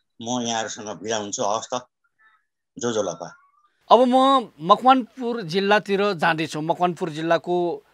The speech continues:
Speaker 2: यो अ, चिस्टुङ पालुङ चितलाङ भन्दाखेरि नेवारहरूको अत्यन्तै पुरानो बस्ती हो र मकवानपुर जिल्लाको भित्र कसरी यसपालि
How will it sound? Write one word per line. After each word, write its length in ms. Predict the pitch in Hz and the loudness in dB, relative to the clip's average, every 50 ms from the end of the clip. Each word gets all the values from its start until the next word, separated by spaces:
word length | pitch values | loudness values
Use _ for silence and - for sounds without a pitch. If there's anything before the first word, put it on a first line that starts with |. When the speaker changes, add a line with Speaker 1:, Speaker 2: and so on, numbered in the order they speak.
| _ _ _ _ _ - | _ _ _ _ _ -8
Speaker 2:
यो 280 | 156 160 160 160 151 143 131 127 127 113 - _ _ _ _ _ _ _ - | -6 -4 -4 -4 -4 -6 -10 -12 -16 -18 -20 _ _ _ _ _ _ _ -16
अ, 240 | 107 120 131 135 143 | -10 -8 -8 -8 -6
चिस्टुङ 380 | - - 202 - - 226 214 | -6 -8 -8 -6 -6 -6 -2
पालुङ 300 | 180 208 190 190 196 202 | 2 2 2 2 2 -2
चितलाङ 460 | - - - 175 165 202 202 220 226 202 | -6 -8 -12 -10 -4 -2 -2 -2 -2 -4
भन्दाखेरि 400 | 170 156 170 170 - - 190 180 | -4 -4 -4 -4 -4 -4 -6 -2
नेवारहरूको 520 | 165 170 175 180 170 170 170 160 - 190 | 0 2 2 2 0 -2 -4 -4 -4 -4
अत्यन्तै 500 | 180 - 190 - - 220 220 196 240 208 | -4 -4 -6 -8 -8 -10 -8 -6 -6 -6
पुरानो 400 | 170 - - 175 175 180 185 185 | -6 -6 -4 -2 -2 0 -2 -2
बस्ती 320 | 165 185 165 - - 165 | -2 -4 -4 -4 -6 -6
हो 160 | 160 190 294 - _ _ - - - - _ _ | -6 -6 -8 -8 _ _ -20 -20 -20 -20 _ _
र 200 | 190 170 175 175 | 2 4 4 4
मकवानपुर 560 | 165 170 185 170 208 214 214 202 - 214 196 185 | 4 4 0 0 0 0 0 -2 -4 -6 -6 -6
जिल्लाको 840 | 165 147 156 165 175 175 180 180 175 - - 185 185 185 185 185 165 | -6 -6 -6 -4 2 4 6 6 4 2 -2 -2 0 0 0 0 -2
भित्र 520 | 131 131 131 143 147 147 - 190 180 180 175 - | -6 -10 -14 -14 -14 -10 -6 -4 -4 -4 -4 -4
कसरी 340 | 185 180 - 254 262 277 - | -6 -6 -4 -6 -6 -6 -6
यसपालि 600 | 185 185 170 - - - 170 170 170 180 180 180 | -6 -6 -6 -6 -4 -4 -4 -2 -2 -2 -4 -4